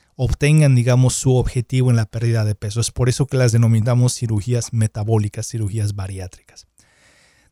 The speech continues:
Tenemos uno de los mejores centros en el país, definitivamente el mejor centro en toda la región.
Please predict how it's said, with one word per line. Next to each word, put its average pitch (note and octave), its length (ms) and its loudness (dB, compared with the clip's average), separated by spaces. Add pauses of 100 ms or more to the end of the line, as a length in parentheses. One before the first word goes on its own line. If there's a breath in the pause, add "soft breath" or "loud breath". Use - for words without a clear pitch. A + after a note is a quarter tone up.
Tenemos C#3+ 360 4
uno D3 220 4
de C#3+ 60 4
los B2+ 200 2
mejores C3+ 600 4
centros C#3 460 0
en C3 80 4
el A#2 100 2
país, B2+ 300 0
definitivamente C3 880 2
el A#2 80 6
mejor C3+ 340 0
centro B2+ 320 0
en G#2+ 80 2
toda A#2+ 280 -2
la A#2+ 100 0
región. A#2 560 -4